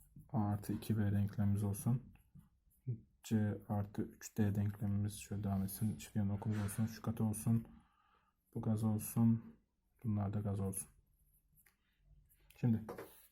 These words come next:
burada K P'sini oluşturun dersem, diyelim ki bir K C'si var. Ürünler bölü girenler şeklinde yazacağımız.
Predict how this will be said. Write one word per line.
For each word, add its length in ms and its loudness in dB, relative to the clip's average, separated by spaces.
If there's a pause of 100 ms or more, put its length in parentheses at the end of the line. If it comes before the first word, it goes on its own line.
(380)
burada 260 2
K 220 2
P'sini 300 4
oluşturun 420 4
dersem, 340 4 (2000)
diyelim 180 4
ki 100 2
bir 60 2
K 180 2
C'si 240 2
var. 80 2
Ürünler 280 4
bölü 140 2
girenler 300 4
şeklinde 280 2
yazacağımız. 460 0